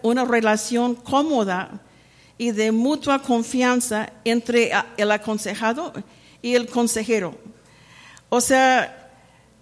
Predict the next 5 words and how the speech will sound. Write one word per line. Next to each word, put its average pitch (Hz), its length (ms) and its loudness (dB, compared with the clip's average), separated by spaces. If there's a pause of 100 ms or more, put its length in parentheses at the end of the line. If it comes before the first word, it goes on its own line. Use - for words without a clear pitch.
(380)
la 254 160 -2
gente 320 680 -2 (1120)
van 269 340 2
a, 254 300 0
ellos 320 420 -4